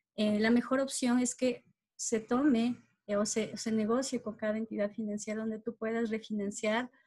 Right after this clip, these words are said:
o puedas reestructurar tu, tu, tu deuda, ¿no? Donde tú puedas tener esa alternativa. Todas las entidades financieras tienen esa alternativa ahora, donde tú puedes llegar a un,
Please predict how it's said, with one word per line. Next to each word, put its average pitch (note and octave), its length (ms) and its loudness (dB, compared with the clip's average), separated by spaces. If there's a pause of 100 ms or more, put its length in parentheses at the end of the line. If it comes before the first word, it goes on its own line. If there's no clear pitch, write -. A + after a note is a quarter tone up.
(280)
o - 120 -12
puedas A3+ 360 4
reestructurar A3+ 1000 -2
tu, A3+ 200 -2
tu, G#3 240 -4
tu - 120 -10
deuda, G#3+ 360 0
¿no? G3 200 -10 (340)
Donde A3+ 180 0
tú A3+ 180 -4
puedas A#3 320 2
tener G#3+ 300 0
esa A3 220 0
alternativa. G#3 720 -2
Todas D#4 260 2
las D4 140 0
entidades A#3 500 0
financieras A3 580 -4
tienen G3+ 280 -6
esa G3+ 160 -6
alternativa G3 580 -8
ahora, F#3 320 -6 (760)
donde A3+ 280 2
tú B3 200 -4
puedes B3 500 2
llegar G#3+ 640 2 (280)
a G3 140 -2
un, A3 420 0